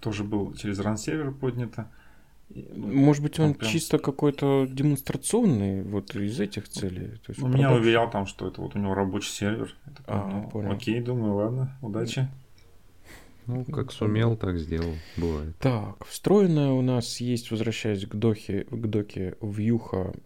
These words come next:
Speaker 2: а, лежит в дефаултсах, называется Page Not Found, э, который по умолчанию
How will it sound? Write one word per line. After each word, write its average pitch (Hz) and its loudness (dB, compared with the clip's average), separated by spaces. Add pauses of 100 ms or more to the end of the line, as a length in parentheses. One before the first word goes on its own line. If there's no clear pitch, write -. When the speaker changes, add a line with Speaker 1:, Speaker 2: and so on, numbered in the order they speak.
(100)
Speaker 2:
а, 98 -6
лежит 104 -4
в - -8
дефаултсах, 165 -2
называется 110 -2 (120)
Page 135 -2
Not 117 0 (100)
Found, 98 -2 (1000)
э, 104 -2
который 147 2
по - -4
умолчанию 107 2